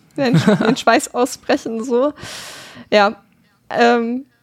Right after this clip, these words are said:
Speaker 1: es gibt ja vier Figuren, die wir wählen können. Einmal den Söldner, eine Ritterin, eine dunkle Pri-, einen dunklen Priester und, äh,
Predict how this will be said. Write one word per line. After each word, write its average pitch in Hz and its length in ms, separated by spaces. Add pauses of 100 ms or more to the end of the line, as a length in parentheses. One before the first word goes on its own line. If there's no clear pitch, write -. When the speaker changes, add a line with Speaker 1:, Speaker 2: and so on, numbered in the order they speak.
(180)
Speaker 1:
es - 120
gibt 302 180
ja 285 300
vier 269 200
Figuren, 226 400
die 262 100
wir 294 160
wählen 285 260
können. 294 260
Einmal 226 400
den 214 180
Söldner, 349 600 (260)
eine 214 160
Ritterin, 302 680
eine 247 100
dunkle 240 360
Pri-, - 280 (160)
einen 220 80
dunklen 233 280
Priester 311 640
und, 240 480
äh, 208 400